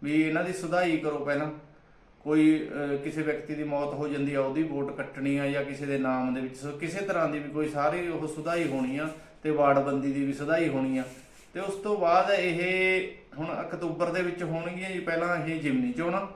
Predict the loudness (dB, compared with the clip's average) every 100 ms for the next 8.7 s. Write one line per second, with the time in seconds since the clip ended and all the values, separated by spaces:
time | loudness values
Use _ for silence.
0 | -18 -20 -20 -20 -20 -8 -2 2 4 4
1 | 4 0 0 0 -2 -4 -6 -6 -6 -8
2 | -10 -20 -12 -6 -2 0 2 0 -2 -6
3 | -4 -4 -6 -12 -20 -20 -20 -20 -20 -6
4 | -2 -2 -2 0 0 0 -2 0 4 6
5 | 4 0 2 2 2 0 -2 -4 -6 -6
6 | -4 -2 2 4 4 2 0 0 -2 -4
7 | 0 0 2 6 6 6 2 4 4 4
8 | 2 0 -2 -2 -2 -2 -4